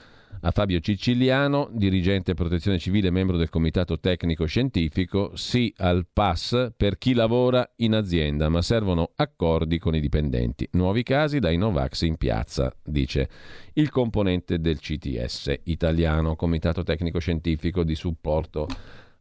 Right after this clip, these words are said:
al governo sul caso sars cov due. Giustizia, altro tema, esclusi dalla riforma i processi di mafia e terrorismo. Abbiamo già visto l'incontro Draghi-Cartabia, possibile un compromesso.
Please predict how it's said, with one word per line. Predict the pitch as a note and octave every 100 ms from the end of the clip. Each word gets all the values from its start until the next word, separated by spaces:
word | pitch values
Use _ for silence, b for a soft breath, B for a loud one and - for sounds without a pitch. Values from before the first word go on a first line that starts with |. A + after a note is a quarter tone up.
| -
al | G2 G2
governo | G#2 G#2 G#2+ A2 G#2+
sul | F#2+ G2 F2
caso | - F2 E2+ E2+
sars | D#2+ D#2 D#2 - D2+
cov | D2 C#2 C#2 D#2
due. | G2+ G2+ A2 G#2+ A2
Giustizia, | B2 A2 B2 D#3 D3+ - E2 D2
altro | - G2 G2+ A2
tema, | - D#3 E3+ E3
esclusi | - G2+ - B2 C3 G#2
dalla | F#2+ F#2
riforma | F#2+ - G#2+ F#2 E2+
i | D#2+
processi | F2 E2+ G2+ F#2 - D#2+ D2+
di | D2+
mafia | D2+ D#2+ D#2 D#2
e | D2+
terrorismo. | E2+ E2+ G2 A#2+ A#2+ D#2 D2
Abbiamo | - D2+ C#2+ D#2+
già | A#2
visto | G2 G#2+ -
l'incontro | D2+ D2+ F2 E2+ D#2+ D#2
Draghi-Cartabia, | D2 C#2+ D2 D2+ A2 - D#2 D#2 F#2+
possibile | - C#2+ - C#2+ C2
un | A#1+
compromesso. | D2 C#2+ G#2 A2 C#2+ - F#2+